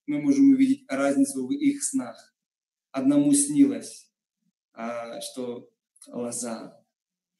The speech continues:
и виночерпию снилось лоза. На лозе появились цветы. Цветы, знаете, я размышлял.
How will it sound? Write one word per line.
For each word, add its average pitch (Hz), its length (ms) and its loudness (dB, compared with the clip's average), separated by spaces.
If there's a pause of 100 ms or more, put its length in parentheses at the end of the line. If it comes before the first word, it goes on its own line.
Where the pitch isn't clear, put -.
(180)
и 135 260 6
виночерпию 139 800 0
снилось 120 680 -8 (360)
лоза. 117 640 -6 (420)
На 131 300 2
лозе 131 760 2 (340)
появились 127 600 0
цветы. 117 640 -6 (480)
Цветы, 143 720 0
знаете, 196 260 2
я 185 160 4
размышлял. 196 760 0